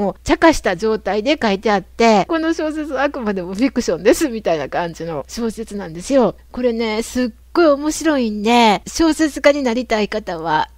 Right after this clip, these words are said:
一度読まはったらいいと思います。まあ、ほんまになんか有名作家たち続物やし、編集者はずるいし、だってね、直木賞に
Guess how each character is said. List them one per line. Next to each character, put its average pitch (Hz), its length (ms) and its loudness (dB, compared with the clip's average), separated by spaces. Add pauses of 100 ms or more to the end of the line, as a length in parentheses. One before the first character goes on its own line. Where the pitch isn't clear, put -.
一 240 200 -8
度 247 80 4
読 220 140 2
ま 240 120 2
は 302 100 2
っ - 80 0
た 202 120 -4
ら 160 60 -4
い 220 100 -2
い 196 40 -8
と 226 100 -6
思 190 160 -6
い 180 60 -4
ま 180 180 -4
す。 - 220 -14 (160)
ま 269 800 4
あ、 294 120 4
ほ 262 200 -2
ん 247 60 -6
ま 254 120 0
に 233 320 -2
な 220 140 -4
ん 220 80 -6
か - 100 -2
有 262 280 -4
名 262 200 6
作 254 300 0
家 220 120 -2
た 202 140 -8
ち 190 140 -12
続 226 280 -4
物 226 280 -12
や 226 160 0
し、 208 160 -4
編 247 240 0
集 240 240 -8
者 214 160 -8
は 185 160 -6
ず 220 160 -4
る 220 140 -4
い 196 100 -6
し、 208 640 0
だ 254 120 0
っ 254 40 2
て 240 180 -6
ね、 214 520 -2
直 285 340 2
木 277 240 -6
賞 214 320 -4
に 185 380 -10